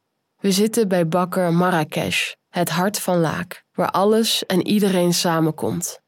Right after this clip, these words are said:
Linda doet alsof haar handen de zee zijn, bewegingen als eb en vloed. Ze zegt,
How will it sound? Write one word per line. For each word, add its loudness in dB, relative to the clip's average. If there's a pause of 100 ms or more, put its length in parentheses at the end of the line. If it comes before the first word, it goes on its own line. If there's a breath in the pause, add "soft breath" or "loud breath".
(400)
Linda 2
doet 0
alsof 0
haar 0
handen 2
de 2
zee 2
zijn, -4 (200)
bewegingen 2
als -2
eb -2
en 0
vloed. -4 (460)
Ze 0
zegt, -2